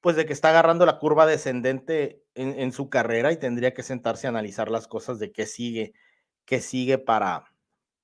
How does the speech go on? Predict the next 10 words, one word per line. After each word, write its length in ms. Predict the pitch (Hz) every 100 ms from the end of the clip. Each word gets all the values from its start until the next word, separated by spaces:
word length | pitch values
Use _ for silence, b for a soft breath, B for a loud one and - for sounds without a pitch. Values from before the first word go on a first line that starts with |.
| _ _ _ _ _ _ _ _ _
eh, 720 | 110 110 110 107 107 104 101 - _ _ _ _ _ _ _ _ _ _ _ _ _ _ _ _ _ _ _ _ _ _ _ _
para 220 | - 123 123
las, 500 | 117 113 - - _ _ _ _ _ _ _ _ _ _ _ _ _ _ _ _ _ _ - -
pues 120 | 170
para 160 | 208 190
el 80 | 175
futuro 400 | 165 147 170 180
de 100 | 143
Oscar 320 | 139 165 151
Valdés. 380 | 110 95 87